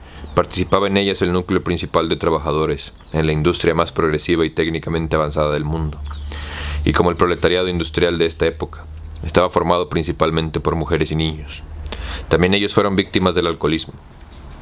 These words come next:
Esta forma de alcoholismo no era al principio un vicio alegre, lo mismo que ocurrió quizá entre los indios cuando se familiarizaron por primera vez con las bebidas de fuego,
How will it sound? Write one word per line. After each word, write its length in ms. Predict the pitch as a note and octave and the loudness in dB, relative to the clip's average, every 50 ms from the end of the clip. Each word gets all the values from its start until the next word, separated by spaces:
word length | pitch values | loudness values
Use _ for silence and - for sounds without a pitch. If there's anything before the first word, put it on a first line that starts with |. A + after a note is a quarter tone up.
| - - - - - | -18 -10 -10 -8 -4
Esta 180 | - - - F2 | -4 0 0 2
forma 280 | - G2 G2 G2 F#2+ | 4 4 4 4 2
de 80 | F#2 F2+ | 2 2
alcoholismo 440 | F2+ E2+ E2+ F2 F#2 F#2 F2+ F#2 F2 | 0 2 2 2 2 2 2 2 2
no 80 | F2+ | 4
era 80 | F2+ F#2 | 4 2
al 80 | F#2 F2 | 2 2
principio 420 | E2+ E2+ E2 - D#2 - - E2+ | 0 -2 -2 -2 -4 -2 0 -2
un 60 | E2+ | 0
vicio 240 | D#2+ F2 D#2+ E2+ D#2+ | 0 0 2 2 2
alegre, 400 | D#2 E2 E2+ D#2+ D2+ D2 D2 C#2+ - - - - - - - - - - - - | 2 2 2 0 -2 -4 -4 -10 -16 -20 -20 -20 -18 -18 -18 -16 -16 -14 -2 0
lo 80 | D#2 D#2+ | 2 4
mismo 300 | F2 F2 E2 F2+ F2+ - | 4 4 4 2 2 2
que 80 | F#2+ | 2
ocurrió 300 | D#2+ - F2 D#2+ E2+ E2+ D#2+ | 2 2 2 4 4 2 2
quizá 200 | E2+ E2 F2 F2 | 2 2 2 0
entre 240 | F2 E2 F2 E2+ | 2 2 0 2
los 180 | F2 E2 - - | 0 0 0 0
indios 400 | F2+ F2 F2 E2 E2+ E2+ - - | 0 0 2 2 0 0 0 -2
cuando 300 | - - E2+ E2 E2 D#2 | -2 0 0 2 2 0
se 120 | - E2+ | 0 0
familiarizaron 720 | D#2 E2+ E2 E2 D#2+ E2 D#2+ D#2 - - F2 F2 F2+ F2 | 0 0 0 2 2 0 0 -2 0 0 0 0 0 -2
por 140 | E2 F2 D#2 | -2 -2 -2
primera 300 | - D#2+ E2 E2+ E2+ E2+ | -2 -2 0 2 2 2
vez 200 | E2+ F2+ F2+ - | 2 0 0 -2
con 180 | - - E2+ E2 | -4 -4 -2 -2
las 140 | D#2+ D#2+ D#2+ | -2 -2 -2
bebidas 380 | D#2+ D#2 D#2+ D#2+ D#2 D#2 D2 | -2 0 0 0 0 -2 -2
de 80 | D2+ D2 | -4 -6
fuego, 380 | - - E2 D#2 D2+ D#2 C#2 | -4 -2 0 0 0 -2 -8